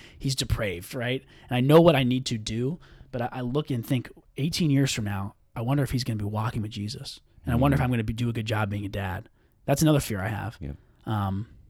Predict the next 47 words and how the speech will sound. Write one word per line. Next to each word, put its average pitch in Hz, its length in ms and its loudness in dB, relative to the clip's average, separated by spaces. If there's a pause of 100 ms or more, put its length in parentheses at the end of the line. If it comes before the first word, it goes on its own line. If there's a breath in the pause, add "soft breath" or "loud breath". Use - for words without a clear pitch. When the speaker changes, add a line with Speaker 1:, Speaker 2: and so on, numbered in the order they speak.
(800)
Speaker 1:
so - 100 -14
I 110 40 -2
gave 110 140 -4
you 95 60 -6
two. 110 300 -2
Speaker 2:
Well, 82 260 0
no, 78 140 -2
Speaker 1:
I - 40 2
Speaker 2:
you - 40 4
Speaker 1:
don't 123 100 4
know, 123 60 6
Speaker 2:
did, 120 60 2
Speaker 1:
that 127 120 2
Speaker 2:
you 139 40 4
Speaker 1:
may - 60 6
have 135 80 4
Speaker 2:
did - 80 6
Speaker 1:
been 120 60 0
a - 40 -2
Speaker 2:
great. - 140 6
Speaker 1:
long 143 200 6
answer, 139 420 2
but 107 160 -4
I 104 120 -4
gave 80 80 0
Speaker 2:
And, 80 80 0
Speaker 1:
you - 40 -4
two. - 120 0
Speaker 2:
and 87 100 4
I 85 80 2
would 82 160 0
say 76 240 0 (100)
I 80 100 -2
love, 78 420 -2
I 76 40 -4
love 78 240 0
your 78 100 0
heart 78 260 -2
behind 76 480 0
that, 73 160 -6 (320)
that, - 240 -8
that - 200 -4
Atticus 80 720 -4
belongs 76 440 -2
to - 40 -16
the 80 60 -2
Lord. 73 320 -4